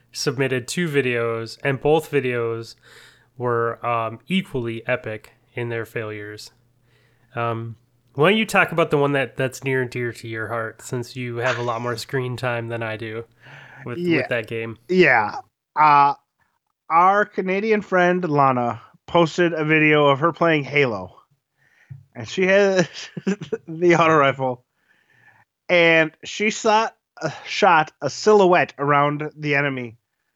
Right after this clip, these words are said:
Speaker 2: three different times. Like, she held down the trigger, and the gun just bounced all the way around, and maybe one of seventy bullets hit the target.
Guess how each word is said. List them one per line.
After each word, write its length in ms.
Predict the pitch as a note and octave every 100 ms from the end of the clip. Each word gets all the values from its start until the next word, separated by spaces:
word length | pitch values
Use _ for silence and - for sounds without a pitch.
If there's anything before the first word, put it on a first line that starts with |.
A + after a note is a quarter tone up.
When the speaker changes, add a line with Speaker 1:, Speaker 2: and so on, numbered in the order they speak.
| _
Speaker 2:
three 180 | - G3
different 280 | G3 F3+ D#3+
times. 440 | C#3+ A2+ F#2+ - _ -
Like, 160 | D#3+
she 160 | - F#3+
held 220 | F3 F#3
down 160 | G#3 A3
the 60 |
trigger, 460 | G#3 F#3+ E3+ E3+ - _ _ _ _ -
and 160 | D#3+
the 60 | F3
gun 240 | E3 F3+ F#3
just 260 | F#3 -
bounced 440 | F3+ E3 D3+ - - -
all 180 | F3
the 80 | G3+
way 80 | G3+
around, 360 | F3+ E3 D#3 D#3
and 320 | D3+ B2+ A#2+
maybe 400 | D3+ F3+ G#3+ G#3+
one 460 | E3 C#3+ E3+ F#3 F#3+
of 240 | E3+ D#3+
seventy 420 | - F#3+ E3 E3
bullets 440 | D3 C#3+ C3+ A#2 -
hit 340 | - F3+ E3
the 80 | D#3
target. 520 | - C#3 A2+ G#2 -